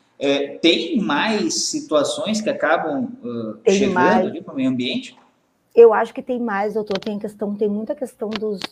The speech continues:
Speaker 2: dos, dos loteamentos irregulares.
Speaker 1: Ah,
Speaker 2: Que, tipo, as
Speaker 1: loteamentos
Speaker 2: con-,
Speaker 1: também, sim.
Speaker 2: loteamentos regular-, irregulares, que as construtoras não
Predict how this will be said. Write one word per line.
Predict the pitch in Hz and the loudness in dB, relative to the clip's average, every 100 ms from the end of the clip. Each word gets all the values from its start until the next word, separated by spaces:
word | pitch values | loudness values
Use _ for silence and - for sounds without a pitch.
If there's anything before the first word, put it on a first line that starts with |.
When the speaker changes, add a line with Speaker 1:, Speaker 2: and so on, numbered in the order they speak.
| - | -2
Speaker 2:
dos, | 196 190 170 - | -2 -2 -6 -6
dos | 208 208 | -4 -2
loteamentos | 196 196 214 202 180 190 202 208 180 | -4 -4 -4 -4 -4 -4 -4 -6 -4
irregulares. | 196 175 180 180 151 156 180 185 170 151 143 _ - - | -4 -2 -4 -4 -6 -4 -4 -2 -4 -6 -10 _ -20 -16
Speaker 1:
Ah, | 147 139 | -12 -6
Speaker 2:
Que, | 156 | -6
tipo, | 143 135 | -2 -2
as | |
Speaker 1:
loteamentos | 135 139 - | -2 -4 -6
Speaker 2:
con-, | 220 | -8
Speaker 1:
também, | 226 220 | -10 -12
sim. | 214 202 | -8 -4
Speaker 2:
loteamentos | 214 233 214 202 190 196 196 185 | -4 -4 -4 -4 -6 -6 -8 -8
regular-, | 196 196 185 175 180 | -6 -4 -4 -2 -4
irregulares, | 180 175 165 165 180 - _ - - _ _ | -4 -4 -2 -2 -4 -10 _ -20 -20 _ _
que | 208 | 2
as | 196 196 | 2 0
construtoras | 214 202 220 - 208 214 208 | -8 -4 -4 0 2 2 0
não | 202 220 208 180 | -4 -4 -6 -8